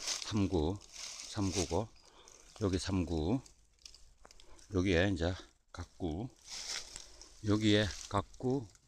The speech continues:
그다음에 삼 구, 각구, 그다음에 저기 오행, 오행들이 쭉 이렇게 보입니다. 저 앞에도 오행이 있고요. 그리고 저 밑에도, 어, 오행이 있습니다. 예, 이게 이제 전형적인 가죽삼인데요. 이 세대 산삼으로서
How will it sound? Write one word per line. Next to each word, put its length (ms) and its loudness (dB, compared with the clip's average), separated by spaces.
그다음에 280 0
삼 360 0
구, 260 2
각구, 440 -2
그다음에 360 -2
저기 260 -2
오행, 560 0
오행들이 460 2
쭉 540 2
이렇게 220 -6
보입니다. 500 -2
저 120 -2
앞에도 200 -2
오행이 360 0
있고요. 440 -4
그리고 200 -2
저 140 0
밑에도, 460 4
어, 420 -4
오행이 380 2
있습니다. 540 -4
예, 100 0
이게 260 8
이제 280 8
전형적인 360 4
가죽삼인데요. 640 4
이 140 4
세대 220 6
산삼으로서 600 2